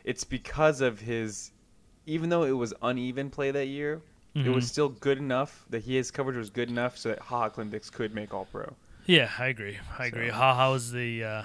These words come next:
Speaker 2: like you said, not, not to get too far off topic, I just think that Demarius Randall is a much better free safety in terms of the ability to pull the trigger and go get the ball. Ha Ha is a very much wait for the play to happen, and there's a reason why he's on his third team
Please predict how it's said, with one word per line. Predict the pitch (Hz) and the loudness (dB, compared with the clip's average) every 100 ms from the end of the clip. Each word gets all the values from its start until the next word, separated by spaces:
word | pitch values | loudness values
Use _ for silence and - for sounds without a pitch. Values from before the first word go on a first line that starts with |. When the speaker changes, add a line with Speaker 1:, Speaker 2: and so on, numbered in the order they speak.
| - | -4
Speaker 2:
like | 123 | -4
you | 117 | -4
said, | 120 | -4
not, | 117 135 | -4 -4
not | 160 143 | -4 -6
to | |
get | 131 120 | -6 -8
too | 131 | -10
far | - 120 | -6 -4
off | 107 - | -4 -6
topic, | 110 101 - 104 | -8 -8 -10 -10
I | 107 | -10
just | 110 - | -6 -6
think | 123 113 | -4 -4
that | 117 127 | -6 -4
Demarius | 131 135 123 123 | 0 4 4 2
Randall | 120 117 | 2 0
is | 107 | 0
a | |
much | 123 120 - | 2 2 0
better | 117 | -2
free | - - 117 | -4 -2 -2
safety | - 113 113 120 120 | 0 -2 -4 -4 -4
in | 107 | -4
terms | 117 113 110 | -4 -2 -2
of | 107 104 | -4 -2
the | 120 | 0
ability | 113 135 135 127 | 4 4 4 2
to | 120 113 | -2 -4
pull | - 120 | -2 -2
the | 117 | -2
trigger | 127 113 110 | -2 -2 -4
and | 110 | -4
go | 107 | -4
get | 107 104 | -6 -8
the | |
ball. | 104 104 101 | -4 -2 0
Ha | 117 | 0
Ha | 110 113 | 2 0
is | 107 | -2
a | |
very | 110 110 | -4 -4
much | 110 110 - | -2 -2 -4
wait | 107 113 123 | -2 -4 -4
for | 123 | -6
the | 110 | -6
play | 110 107 | -4 -4
to | 98 | -4
happen, | 107 110 117 | -2 -2 -2
and | 113 | -2
there's | 117 | 0
a | 113 | 0
reason | 123 120 113 | 0 0 0
why | 113 | -2
he's | 110 | -2
on | 117 | -2
his | 107 | -4
third | - 113 110 | -4 -2 -2
team | - 120 107 | -2 -2 -4